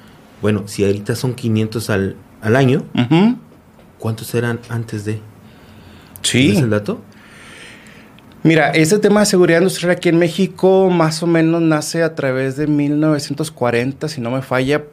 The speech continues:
Speaker 2: por mismo del, del tema de la Secretaría de Trabajo.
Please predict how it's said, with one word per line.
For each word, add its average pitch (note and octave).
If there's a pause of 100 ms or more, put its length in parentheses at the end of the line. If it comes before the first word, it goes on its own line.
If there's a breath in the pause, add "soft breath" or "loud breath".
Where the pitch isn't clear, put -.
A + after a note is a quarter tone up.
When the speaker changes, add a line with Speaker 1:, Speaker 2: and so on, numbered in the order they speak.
(220)
Speaker 2:
por G#2
mismo A#2
del, G2+
del F#2+
tema A2
de A#2+
la A#2
Secretaría G2+
de A#2
Trabajo. B2